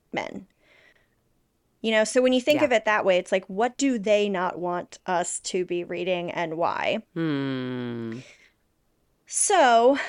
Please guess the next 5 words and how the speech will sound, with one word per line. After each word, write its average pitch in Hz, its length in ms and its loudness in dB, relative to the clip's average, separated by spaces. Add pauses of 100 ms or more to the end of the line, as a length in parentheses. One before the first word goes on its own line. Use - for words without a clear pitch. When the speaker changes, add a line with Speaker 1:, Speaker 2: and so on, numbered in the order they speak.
(200)
Speaker 1:
um, 226 600 2
official 311 420 2
ordin-, 262 420 2 (140)
ordinances, 202 1080 2 (680)
uh, 185 340 -4